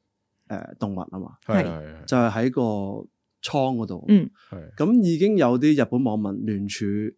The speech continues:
Speaker 1: 呃，我上個禮拜睇啦，即係早幾日睇就話，已經有超過兩萬個網上聯署話，要求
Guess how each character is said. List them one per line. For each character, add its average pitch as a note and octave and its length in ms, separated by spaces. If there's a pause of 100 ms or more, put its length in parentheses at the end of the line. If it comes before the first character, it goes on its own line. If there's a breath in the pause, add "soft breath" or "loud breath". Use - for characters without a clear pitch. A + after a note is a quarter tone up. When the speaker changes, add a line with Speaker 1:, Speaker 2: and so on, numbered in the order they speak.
Speaker 1:
呃， B2 100
我 C3 60
上 A#2+ 200
個 A#2 60
禮 A#2 60
拜 A#2 160
睇 G2+ 180
啦， A#2 240
即 A#2+ 100
係 A#2+ 60
早 A2+ 140
幾 B2+ 60
日 B2 40
睇 G#2 220
就 G#2 120
話， F#2+ 160 (280)
已 C#3 80
經 F#3+ 80
有 D3 100
超 - 220
過 D#3 80
兩 G#2+ 260
萬 G2+ 220
個 G2+ 120 (140)
網 A2 240
上 G#2 180
聯 F#2 220
署 G#2 220
話， F#2+ 160 (400)
要 F3+ 260
求 F#2+ 320